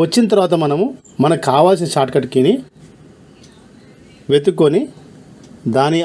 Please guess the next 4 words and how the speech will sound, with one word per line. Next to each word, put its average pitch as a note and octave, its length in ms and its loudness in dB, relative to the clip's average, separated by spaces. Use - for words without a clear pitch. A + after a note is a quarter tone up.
ఆధారంగా D3 420 -2
మనము C3+ 220 -2
షార్ట్‌కట్స్ను C#3+ 760 -2
ఉపయోగించుకోవచ్చు. C#3 640 0